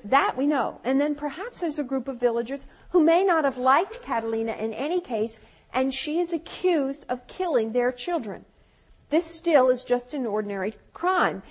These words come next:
and they are charging, and they did charge, that she was jealous. She wanted revenge against them. But when a more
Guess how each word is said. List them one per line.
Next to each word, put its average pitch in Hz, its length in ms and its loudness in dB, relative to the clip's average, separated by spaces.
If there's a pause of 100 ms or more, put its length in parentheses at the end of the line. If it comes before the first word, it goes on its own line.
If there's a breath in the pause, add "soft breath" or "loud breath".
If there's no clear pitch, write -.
(140 loud breath)
and 262 240 2
they 294 360 8
are 254 220 4
charging, 269 800 0
and 226 140 -2
they 220 100 0
did 294 220 -6
charge, 202 400 -8
that 277 100 -4
she 285 180 -8
was 277 200 -6
jealous. - 420 -4
She 233 240 -14
wanted 214 300 -8
revenge 196 420 -6
against - 380 -20
them. - 100 -20 (960 soft breath)
But 294 220 6
when 349 240 6
a 277 160 4
more 247 580 4